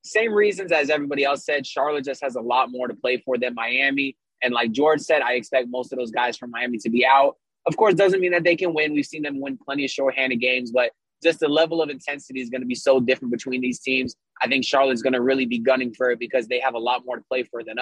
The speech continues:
us. Uh, and again, not a big deal. Uh, still got two more games left. If you win both of them or one or two, you're still sitting in good shape to get the number one seed.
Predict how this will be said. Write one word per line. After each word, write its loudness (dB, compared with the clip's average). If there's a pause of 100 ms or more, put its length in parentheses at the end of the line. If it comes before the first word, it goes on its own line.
us. -4 (360)
Uh, -2
and 4
again, 2 (140)
not -2
a -6
big -8
deal. 0
Uh, -8 (420)
still -2
got 2
two -12
more -4 (120)
games -6
left. 0 (100)
If -8
you -6
win -6
both 0
of -10
them -2
or -4
one -4
or -6 (120)
two, -6 (240)
you're -4
still -2
sitting -2
in -2
good -2
shape 0
to -6
get 0
the -2
number -4
one -2
seed. 0